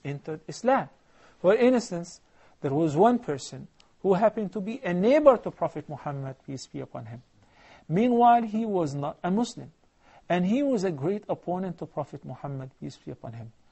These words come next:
He, uh, monitored whenever Prophet Muhammad leaves his house to the prayer. So he would dump the trash and harmful things on his way. And, uh, on a constant basis, he used to do that.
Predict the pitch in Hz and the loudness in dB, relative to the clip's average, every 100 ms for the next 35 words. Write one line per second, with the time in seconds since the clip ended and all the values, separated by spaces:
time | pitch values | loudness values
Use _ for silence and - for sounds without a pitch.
0 | _ _ _ - 240 240 220 196 175 - | _ _ _ -2 0 4 4 4 2 -4
1 | - 160 214 208 - 131 120 _ 139 160 | -6 0 2 0 -4 -8 -10 _ -4 -2
2 | 180 190 208 240 220 202 196 202 180 156 | -2 2 2 2 -2 -2 -2 -4 -10 -10
3 | 185 180 160 147 175 147 151 127 151 160 | -6 -4 -4 -4 -6 -6 -8 -4 -2 -2
4 | 156 - 151 143 - 135 127 _ _ _ | -4 -8 -6 -4 -4 -4 -6 _ _ _
5 | _ - - 214 196 214 170 160 185 202 | _ -20 -6 -2 0 0 0 2 2 0
6 | 180 - - 165 175 185 - - 139 135 | -4 -6 -4 -2 0 -2 -4 -10 -16 -14
7 | 123 165 185 151 165 - 180 180 165 151 | -6 -4 -4 -8 -12 -8 -8 -6 -8 -8
8 | 151 139 147 127 - _ _ - - - | -6 -2 -2 -2 -8 _ _ -20 -20 2
9 | 240 247 240 220 214 196 _ 214 214 208 | 4 4 2 2 0 -2 _ 0 0 0
10 | 240 233 220 202 151 165 202 196 180 151 | -2 -2 -6 -6 -4 -2 -2 -4 -6 -4
11 | 165 170 156 143 151 | -6 -6 -8 -8 -10